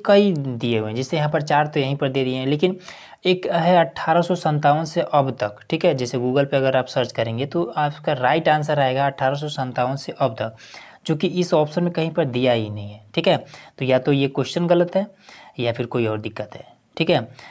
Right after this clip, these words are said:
हालांकि अठारह सौ संतावन ही राइट आंसर है, ठीक। अब यहाँ पर क्वेश्चन नंबर दस में दिया है कि मोतीराम किस युग के कवि हैं, ठीक है। तो दिया है आधुनिक काल,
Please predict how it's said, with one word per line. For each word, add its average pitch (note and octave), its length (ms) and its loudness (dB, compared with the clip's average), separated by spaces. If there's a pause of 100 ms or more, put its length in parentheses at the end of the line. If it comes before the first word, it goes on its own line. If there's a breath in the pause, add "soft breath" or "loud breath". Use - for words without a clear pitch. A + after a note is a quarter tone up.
(100)
हालांकि C3+ 380 2
अठारह D3 400 2
सौ E3 120 0
संतावन C#3+ 560 2
ही F3 260 0
राइट A#2 380 0
आंसर A2 400 -4
है, A2+ 140 -10 (540)
ठीक। - 280 0 (720 loud breath)
अब D#3 140 4
यहाँ D#3+ 200 6
पर E3 140 0
क्वेश्चन D#3 280 0
नंबर D#3 200 2
दस C#3 220 2
में C#3+ 120 2
दिया C3 160 0
है C#3 60 0
कि C#3 140 -6
मोतीराम C3+ 500 0
किस C#3+ 300 -6
युग C3 360 -2
के E3+ 120 -4 (360)
कवि C3+ 340 4
हैं, A2+ 180 -4 (140)
ठीक D3+ 200 -4
है। F#3 60 2 (540 soft breath)
तो B2+ 440 4
दिया C3+ 220 -2
है C3+ 80 4
आधुनिक B2+ 420 0
काल, D3 220 0